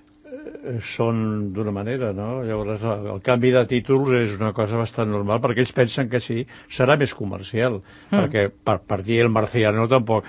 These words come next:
Speaker 1: ara, clar, el marciano, què dius, ets un marcià, i té unes connotacions potser despectives, no?
Speaker 2: Diferents.
Speaker 1: Ah,
Speaker 2: Doncs,
Speaker 1: sí,
Speaker 2: les
Speaker 1: no sé.
Speaker 2: crítiques. A El País diuen que el film fuig d'allò transcendental per poder injectar amb eficàcia el virus de l'emoció.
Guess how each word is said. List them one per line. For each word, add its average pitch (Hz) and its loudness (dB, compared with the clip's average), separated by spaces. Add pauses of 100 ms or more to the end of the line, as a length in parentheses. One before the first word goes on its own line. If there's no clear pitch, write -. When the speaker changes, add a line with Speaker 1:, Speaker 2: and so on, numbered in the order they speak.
(140)
Speaker 1:
ara, 110 2
clar, 120 4
el 117 4
marciano, 113 2
què 123 2
dius, 120 2
ets 113 -2
un 110 0
marcià, 110 -2 (260)
i 120 4
té 127 4
unes 123 4
connotacions 113 2
potser 110 0
despectives, 104 0
no? 98 -2
Speaker 2:
Diferents. 175 -6 (180)
Speaker 1:
Ah, - -2
Speaker 2:
Doncs, 240 6
Speaker 1:
sí, - -20 (120)
Speaker 2:
les 247 6
Speaker 1:
no 240 6
sé. 196 -2
Speaker 2:
crítiques. 214 2
A 233 12
El 240 10
País 254 10
diuen 277 6
que 277 6
el 233 12
film 339 6
fuig 302 0
d'allò 247 12
transcendental 233 6
per 247 4
poder 247 6
injectar 254 8
amb 247 8
eficàcia 262 8
el 240 12
virus 349 10
de 302 12
l'emoció. 240 10